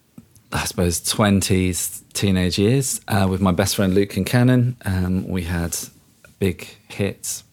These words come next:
a long time ago in two thousand and five, the J C B song. And, um, yeah, and since we split the second time, um, <laughs> we, um, uh, yeah,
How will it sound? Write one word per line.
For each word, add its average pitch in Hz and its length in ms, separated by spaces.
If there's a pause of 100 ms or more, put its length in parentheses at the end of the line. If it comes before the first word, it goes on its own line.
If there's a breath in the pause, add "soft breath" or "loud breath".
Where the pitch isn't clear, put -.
(160)
a - 100
long 95 280
time 90 300
ago 98 140
in 123 160
two 90 160
thousand 87 280
and - 80
five, 101 260
the - 60
J 95 200
C 98 160
B 98 180
song. 120 320 (560 loud breath)
And, 107 540
um, 104 640 (520 loud breath)
yeah, 180 180
and 131 200
since 135 260
we 135 120
split 135 500 (540 loud breath)
the 110 80
second 117 320
time, 120 460
um, 117 360 (220)
<laughs> 113 240
we, 123 420
um, 113 460 (500 loud breath)
uh, 107 60
yeah, 110 260